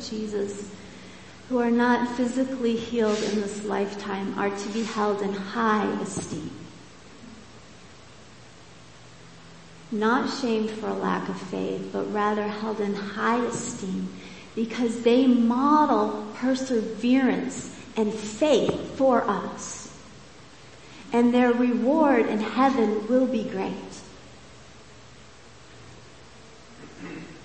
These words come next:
The other thing is that as followers of Jesus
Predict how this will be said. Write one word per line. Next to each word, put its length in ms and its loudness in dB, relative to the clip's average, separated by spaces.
The 140 6
other 260 4
thing 360 4
is 200 0
that 220 4
as 760 2
followers 600 4
of 140 -2
Jesus 420 -2